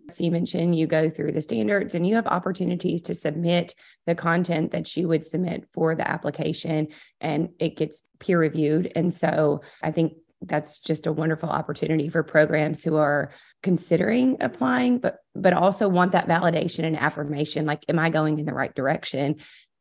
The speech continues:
In addition, you have the opportunity to meet peers within, you know, other programs that are considering applying and develop those relationships so that, you know, they can act as assistants and just develop those relationships as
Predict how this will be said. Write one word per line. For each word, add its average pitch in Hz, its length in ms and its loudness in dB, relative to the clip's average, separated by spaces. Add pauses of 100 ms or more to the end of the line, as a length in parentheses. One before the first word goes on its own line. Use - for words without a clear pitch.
(160)
In 208 120 4
addition, 170 800 2
you 170 160 -2
have 170 100 4
the 175 60 4
opportunity 170 600 0
to 165 80 -4
meet 180 200 0
peers 170 460 2 (240)
within, 165 520 0 (140)
you 175 100 0
know, 175 120 0
other 156 420 2 (120)
programs 196 480 0
that 175 120 2
are 160 300 0
considering 180 600 0
applying 151 440 -2
and 151 100 -2
develop 156 300 0
those 175 240 2
relationships 156 840 -2 (220)
so 165 180 0
that, 147 380 2
you 170 140 2
know, 143 100 2
they 143 140 -2
can 151 160 -4
act 147 280 -6
as 147 140 -4
assistants 190 720 -2 (400)
and 185 140 2
just 214 160 2
develop 190 280 6
those 170 220 4
relationships 160 720 0 (380)
as 160 400 2